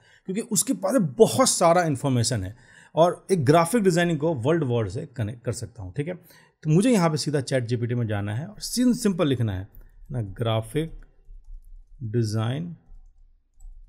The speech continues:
इम्पैक्ट on वर्ल्ड वॉर"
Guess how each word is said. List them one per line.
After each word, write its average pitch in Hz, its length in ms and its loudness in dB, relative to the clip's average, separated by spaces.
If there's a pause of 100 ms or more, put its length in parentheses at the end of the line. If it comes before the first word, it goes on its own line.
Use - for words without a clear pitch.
(340)
इम्पैक्ट 139 600 -4 (640)
on 156 200 -8 (460)
वर्ल्ड 127 460 -4 (3000)
वॉर" 101 320 -8